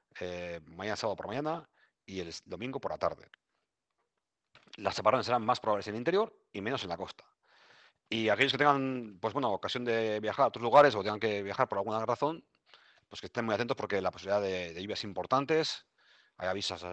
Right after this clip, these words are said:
amarillos y naranjas en muchas zonas de, de la península, pero sobre todo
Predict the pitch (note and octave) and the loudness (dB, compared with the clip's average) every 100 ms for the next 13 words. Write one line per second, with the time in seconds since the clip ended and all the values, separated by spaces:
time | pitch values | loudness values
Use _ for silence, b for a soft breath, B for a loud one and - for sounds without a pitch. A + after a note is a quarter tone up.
0 | F2 E2+ G2 G2 F#2 G2+ G2 F2 F#2+ G2+ | -8 -4 -4 -4 -2 -4 -4 -10 -10 -10
1 | G2+ F#2 F2 D#2+ E2 F2+ G2+ A#2+ C3 B2+ | -8 -6 -8 -8 -8 -6 -6 -2 -2 -2
2 | - b b b b _ - A#2+ G#2+ E2+ | -4 b b b b _ -2 -2 -2 -2
3 | A2 B2 | 0 0